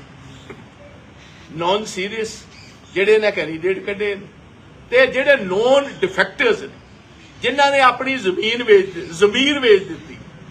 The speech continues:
ਜਿਨ੍ਹਾਂ ਨੇ ਆਪਣੇ ਇਲੈਕਟੋਰੇਟ ਦਾ ਸੌਦਾ ਕਰ ਲਿਆ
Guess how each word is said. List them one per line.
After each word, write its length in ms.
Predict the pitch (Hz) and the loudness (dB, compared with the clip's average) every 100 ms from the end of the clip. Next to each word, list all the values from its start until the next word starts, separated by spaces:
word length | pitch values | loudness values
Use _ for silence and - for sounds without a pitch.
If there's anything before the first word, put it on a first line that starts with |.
| - - | -20 -10
ਜਿਨ੍ਹਾਂ 360 | 226 269 294 285 | -6 2 2 4
ਨੇ 60 | |
ਆਪਣੇ 400 | 277 254 254 269 | 4 2 2 0
ਇਲੈਕਟੋਰੇਟ 580 | 262 214 208 208 247 254 | 2 2 -2 0 0 2
ਦਾ 140 | 277 262 | 2 0
ਸੌਦਾ 400 | - 202 254 254 | 2 0 2 0
ਕਰ 220 | 233 185 | 0 -2
ਲਿਆ 220 | 180 147 | -6 -12